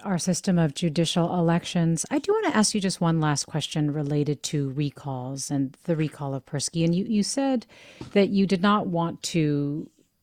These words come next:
talk specifically about the sentence that was given, the six-month sentence. And you have talked about how it was consistent or lawful with what, uh, the probation,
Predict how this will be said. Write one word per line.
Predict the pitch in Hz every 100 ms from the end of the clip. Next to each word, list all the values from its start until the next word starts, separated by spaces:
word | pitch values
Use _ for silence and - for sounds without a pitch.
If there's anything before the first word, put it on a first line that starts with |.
| _ _ _
talk | - 185 165
specifically | - 180 - 175 - 156
about | 143 127 135 139
the | 131
sentence | - 147 127 127
that | 135 131
was | 135
given, | - 131 131
the | 127
six-month | - - - _ - 160 143 240 - _
sentence. | - - 147 139 131 123
And | 151 151 -
you | 202 202
have | 220 214
talked | 180 165 151
about | 143
how | - 151
it | 160
was | 151
consistent | - 156 156 - 156 139 - - - -
or | 165
lawful | 151 143 - 143
with | 143 139
what, | 139 135 - -
uh, | - 127 -
the | -
probation, | 165 170 151 156 151 165 147 139